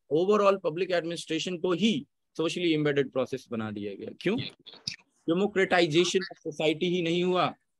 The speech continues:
democratization of governance system भी हो गया। governance word ही itself democratizing है, networked है, rowing नहीं steering है, जो कि new public management से ही, नब्बे से ही, आ, आ, च-,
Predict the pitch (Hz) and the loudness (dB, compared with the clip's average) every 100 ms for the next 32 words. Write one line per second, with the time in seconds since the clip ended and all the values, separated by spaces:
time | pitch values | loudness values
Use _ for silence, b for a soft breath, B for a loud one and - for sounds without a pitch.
0 | - 147 180 175 180 175 165 156 170 180 | -2 0 0 0 0 2 0 2 0 -2
1 | 180 160 190 _ 139 143 151 165 156 135 | -2 -2 -4 _ -2 0 0 -2 -4 -8
2 | 127 139 135 120 107 95 98 92 - 135 | -8 -6 -4 -4 -4 -8 -10 -10 -2 2
3 | 165 185 165 - - 120 175 214 190 196 | 4 2 -2 -6 -6 4 6 6 4 2
4 | - 175 175 - - - 139 123 117 113 | 0 -2 -2 -4 -16 -12 -8 -6 -8 -10
5 | 110 107 123 - _ _ _ _ 143 175 | -14 -12 -14 -16 _ _ _ _ 0 2
6 | 180 185 165 147 160 156 113 _ _ _ | 2 2 0 -2 0 0 -2 _ _ _
7 | _ 117 143 180 208 196 180 190 214 - | _ -2 2 4 4 4 2 0 -2 -4
8 | - 160 160 160 143 139 117 - _ _ | -2 2 2 0 -2 -2 -4 -8 _ _
9 | 117 151 185 208 - - - 123 175 156 | -4 -2 -2 -4 -4 -10 -4 0 0 0
10 | 151 147 175 143 139 151 147 151 151 151 | 0 0 0 0 2 2 0 -4 -2 -2
11 | 165 170 139 - 151 151 147 143 220 - | 0 0 -2 0 -2 0 0 0 -2 -6
12 | _ _ _ 120 135 131 135 131 - | _ _ _ -4 0 0 -2 -4 -4